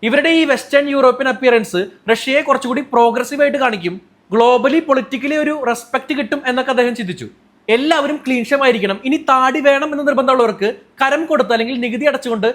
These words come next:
ഒരു ബിയർഡ് ടോക്കൺ കയ്യിൽ വെക്കാം. ഈ ടോക്കൺ കയ്യിലില്ലെങ്കിൽ അല്ലെങ്കിൽ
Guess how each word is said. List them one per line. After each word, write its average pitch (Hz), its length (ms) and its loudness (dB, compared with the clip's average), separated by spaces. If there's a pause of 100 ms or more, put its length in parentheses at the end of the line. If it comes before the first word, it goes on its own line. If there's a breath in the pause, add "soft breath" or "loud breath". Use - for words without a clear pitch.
(220)
ഒരു 285 120 2 (240)
ബിയർഡ് 254 320 2 (100)
ടോക്കൺ 240 400 2 (140)
കയ്യിൽ 220 220 2
വെക്കാം. 143 220 -6 (520)
ഈ 349 220 2
ടോക്കൺ 269 480 2
കയ്യിലില്ലെങ്കിൽ 254 480 0 (100)
അല്ലെങ്കിൽ 247 260 0